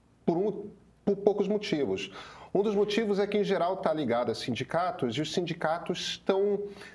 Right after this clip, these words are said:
se não com o P T, estão com o pesol, estão com o P C do B, estão com, é, é, o-, os sindicatos costumam ser contra-, controlados pelos partidos da esquerda, e isso faz com que eles estejam sempre em alguma das centrais que, é, é, tem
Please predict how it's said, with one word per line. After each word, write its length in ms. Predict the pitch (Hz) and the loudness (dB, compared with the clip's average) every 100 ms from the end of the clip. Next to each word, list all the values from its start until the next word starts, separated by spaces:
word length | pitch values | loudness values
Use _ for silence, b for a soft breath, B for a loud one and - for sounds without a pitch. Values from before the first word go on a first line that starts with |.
| B | B
se 240 | - - 180 | -6 -2 2
não 180 | 196 | 2
com 140 | 190 185 | 2 0
o 60 | |
P 120 | - 165 | -2 -2
T, 180 | - | 2
estão 260 | 202 190 165 | 2 2 -2
com 140 | - | -2
o 20 | 139 | -2
pesol, 460 | - - - 175 | -2 -2 -2 -2
estão 200 | 170 151 | 0 -4
com 120 | - | -2
o 20 | 127 | -2
P 80 | 143 | -4
C 180 | - 139 | 0 0
do 100 | 117 | 0
B, 280 | 107 143 160 | 0 0 0
estão 280 | 139 156 151 | 0 -2 0
com, 400 | 156 147 135 120 B B B | -2 0 0 -2 B B B
é, 180 | 127 139 | -2 0
é, 60 | 147 | 0
o-, 200 | 160 160 | 0 0
os 140 | 151 | 0
sindicatos 420 | 160 - 180 180 | -2 0 -2 -2
costumam 380 | - 151 208 190 | -4 0 2 0
ser 240 | - 165 | 0 -2
contra-, 360 | - 147 143 139 | -2 -2 -2 -2
controlados 720 | 143 - 151 143 127 120 117 | -4 -4 -2 0 0 -2 -2
pelos 220 | - 151 | -2 -2
partidos 540 | 147 135 113 123 107 101 | 0 -2 0 -2 -2 -2
da 60 | |
esquerda, 600 | 104 - 151 170 113 107 B B B B | -4 -2 -2 0 2 0 B B B B
e 140 | 143 180 | 2 2
isso 240 | 196 196 | 2 2
faz 320 | 190 170 180 | 2 0 0
com 140 | - 190 | -2 0
que 100 | 202 | 0
eles 160 | 190 | 0
estejam 420 | 196 190 196 190 190 | -2 0 2 2 -2
sempre 460 | - 175 180 185 180 170 | -2 -2 -2 0 0 0
em 100 | 160 | 0
alguma 320 | 165 151 180 175 | 0 0 0 0
das 160 | 165 - | -2 -4
centrais 600 | 160 131 143 156 151 156 | -4 -2 -2 -2 -2 -4
que, 600 | - 160 156 139 120 B B B B | -2 -2 0 0 -2 B B B B
é, 280 | - 131 135 | -4 0 0
é, 20 | |
tem 540 | 120 135 190 190 160 | -2 0 0 2 -2